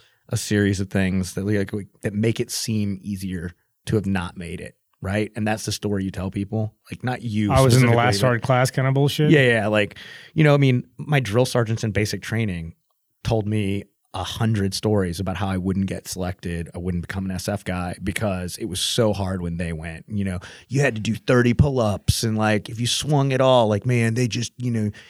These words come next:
Speaker 1: you touched the guy, it's, like, game over. I mean, <laughs> there, there was a dude who stood in front of me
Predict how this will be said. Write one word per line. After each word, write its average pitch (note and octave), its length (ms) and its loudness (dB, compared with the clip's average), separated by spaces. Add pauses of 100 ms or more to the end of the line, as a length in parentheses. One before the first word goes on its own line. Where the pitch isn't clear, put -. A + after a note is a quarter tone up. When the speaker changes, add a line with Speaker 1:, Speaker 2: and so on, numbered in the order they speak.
(100)
Speaker 1:
you - 160 -18 (120)
touched - 320 0
the G2 60 -14
guy, - 420 -10 (100)
it's, A2 120 -10
like, G#2+ 160 -8
game A2+ 240 2
over. F2+ 420 -2
I G#2 40 -6
mean, G2 300 -4 (300)
<laughs> - 280 -20
there, G#2 260 0 (220)
there E2+ 80 -12
was C3+ 140 0
a C#3+ 40 -4
dude G#2+ 160 -2
who G2+ 60 -2
stood G2 180 -6
in F#2 100 -4
front F#2 180 -6
of F#2+ 60 -2
me A#2 260 -2